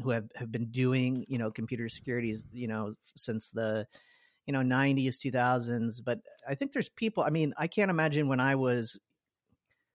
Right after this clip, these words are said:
when I was starting my career,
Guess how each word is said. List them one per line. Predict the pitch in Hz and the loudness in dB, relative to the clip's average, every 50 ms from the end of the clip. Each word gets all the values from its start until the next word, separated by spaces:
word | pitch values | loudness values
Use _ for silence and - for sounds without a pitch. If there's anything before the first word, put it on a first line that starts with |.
| _ _ _ _ _ _ _ | _ _ _ _ _ _ _
when | - 147 143 151 151 | -2 2 4 4 6
I | 160 175 180 | 6 6 6
was | 175 160 - | 6 4 4
starting | - 165 151 147 143 135 135 | 4 4 4 4 4 4 2
my | 127 127 127 | 2 2 0
career, | 117 - - 110 104 107 127 143 143 131 113 95 90 90 101 - | -2 -4 -6 -6 -2 0 2 2 2 2 2 0 0 -2 -4 -6